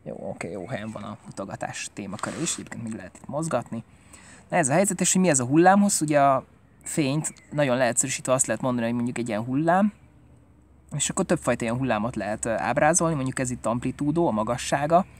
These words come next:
hogy milyen magas ez itt. Ez mondjuk legyen minden eset, minden hullám esetében ugyanolyan nagy,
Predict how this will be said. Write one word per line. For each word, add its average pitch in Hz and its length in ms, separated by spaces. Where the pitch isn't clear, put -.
hogy - 80
milyen 127 160
magas 113 320
ez 104 120
itt. - 300
Ez 139 120
mondjuk 160 240
legyen 139 240
minden 131 260
eset, 117 240
minden 135 320
hullám 120 280
esetében 120 760
ugyanolyan 110 420
nagy, 147 300